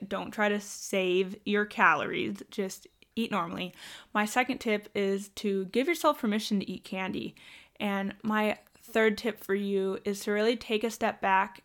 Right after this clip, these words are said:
and make sure this is something that you are actually craving and it's something that you actually want. And if it is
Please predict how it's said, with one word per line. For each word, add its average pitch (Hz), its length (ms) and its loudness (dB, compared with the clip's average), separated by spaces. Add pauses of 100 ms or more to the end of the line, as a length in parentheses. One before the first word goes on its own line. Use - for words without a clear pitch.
(120)
and 196 400 -2
make 208 220 -2
sure 247 200 2
this 214 180 -2
is 208 100 -6
something 196 300 -2
that 190 160 -4
you 190 180 0
are - 200 -2
actually 226 460 0
craving 190 580 -4 (420)
and 196 120 0
it's 180 100 -6
something 196 300 -2
that 185 100 0
you 180 120 -6
actually 214 380 2
want. 190 340 4
And 196 140 -2
if 233 200 0
it 220 80 6
is 196 300 0